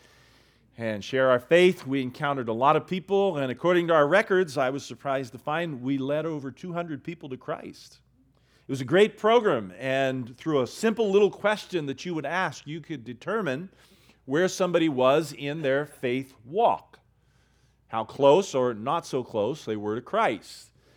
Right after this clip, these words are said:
because you would ask a question. In your personal opinion, what do you believe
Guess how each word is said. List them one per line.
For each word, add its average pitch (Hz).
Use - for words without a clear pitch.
because 107
you 127
would 120
ask 135
a 156
question. 135
In 104
your 117
personal 156
opinion, 156
what 117
do 131
you 131
believe 139